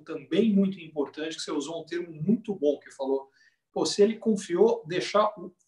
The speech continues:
filho dele com você", e é exatamente isso do ponto de vista de um pai, não tem confiança maior.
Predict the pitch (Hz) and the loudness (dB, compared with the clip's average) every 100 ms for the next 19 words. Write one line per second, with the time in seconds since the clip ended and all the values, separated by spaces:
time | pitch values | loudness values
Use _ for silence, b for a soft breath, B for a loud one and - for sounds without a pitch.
0 | _ 240 262 220 - - 240 127 - 139 | _ 6 6 4 4 4 4 0 -4 -10
1 | 123 120 - 165 - 160 175 131 202 330 | -8 -8 -4 -4 -2 0 0 2 2 2
2 | 233 208 190 320 202 151 135 - 147 147 | 0 0 0 -2 -2 -4 -10 -6 -6 -4
3 | 135 - 139 131 120 120 - 101 _ _ | -6 -6 -8 -12 -4 -2 -2 -4 _ _
4 | _ _ _ - 214 302 311 233 269 - | _ _ _ -4 -2 0 2 2 0 -2
5 | 320 311 147 - | 0 2 2 0